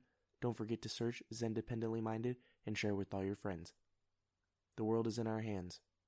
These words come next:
Let's do something with it. So today I'm going to be doing my first episode of Film Minded, which is another thing I'm gonna be doing along with my normal podcast, my M M A podcast, and eventually soon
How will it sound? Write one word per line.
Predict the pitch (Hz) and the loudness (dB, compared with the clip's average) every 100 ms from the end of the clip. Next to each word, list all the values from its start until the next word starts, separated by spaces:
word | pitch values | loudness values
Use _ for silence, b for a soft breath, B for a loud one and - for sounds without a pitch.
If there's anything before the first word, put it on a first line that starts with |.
| _ _ _ _ | _ _ _ _
Let's | 101 92 | -6 -4
do | - 101 | 0 0
something | - 92 90 | -2 -6 -6
with | 87 87 | -6 -6
it. | 85 - | -10 -10
So | - 143 | 0 0
today | - 143 165 196 | 4 4 4 2
I'm | 196 127 | 0 0
going | 123 120 | 0 0
to | |
be | 113 110 | -2 0
doing | 113 110 104 | 0 0 -2
my | 101 95 | -4 -6
first | - 131 139 | -2 -4 -2
episode | 131 131 139 - 135 147 b b b _ | -6 -4 -6 0 2 0 b b b _
of | 104 92 | -4 -4
Film | - - 117 127 | -6 -2 -2 0
Minded, | 120 120 127 135 - b b - | 0 2 2 0 -4 b b -8
which | - | -2
is | 107 113 | 0 0
another | 107 107 113 | 0 0 0
thing | - 110 | 0 0
I'm | 107 | 0
gonna | 110 107 | 0 0
be | 107 | 0
doing | 101 107 107 | 0 0 0
along | 98 107 107 | -2 -2 -2
with | 104 | -2
my | 110 101 98 - | -2 -2 -4 -6
normal | 101 104 101 | -6 -4 -4
podcast, | - 104 95 107 95 95 - | -2 -4 -2 -2 -2 -4 -8
my | 104 | -8
M | 98 101 | -4 -4
M | 98 | -2
A | 98 | -4
podcast, | - 104 92 - 95 92 - | -4 -6 -6 -6 -6 -6 -8
and | 98 95 92 - | -6 -6 -6 -8
eventually | 101 104 - 107 101 95 - | -4 -4 -2 -2 0 -2 -4
soon | - - 131 127 127 | -4 -2 0 0 -2